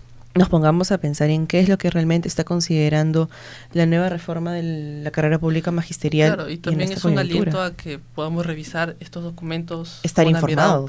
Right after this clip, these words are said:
Speaker 2: poco más, este,
Speaker 1: Profundizar en la
Speaker 2: profunda,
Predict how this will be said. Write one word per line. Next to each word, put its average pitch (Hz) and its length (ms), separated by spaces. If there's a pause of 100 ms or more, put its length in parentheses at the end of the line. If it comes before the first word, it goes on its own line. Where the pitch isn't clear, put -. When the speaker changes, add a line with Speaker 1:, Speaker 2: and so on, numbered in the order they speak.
Speaker 2:
poco 165 140
más, 156 680
este, 151 520
Speaker 1:
Profundizar 160 540
en 165 140
la 170 60 (200)
Speaker 2:
profunda, 175 460